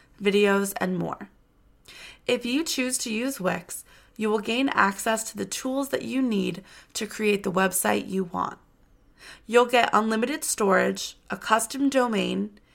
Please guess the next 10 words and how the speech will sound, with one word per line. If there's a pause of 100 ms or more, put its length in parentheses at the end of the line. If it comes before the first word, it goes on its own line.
(360)
email
addresses
for
your
business, (180)
email
marketing
tools, (580)
premium
apps,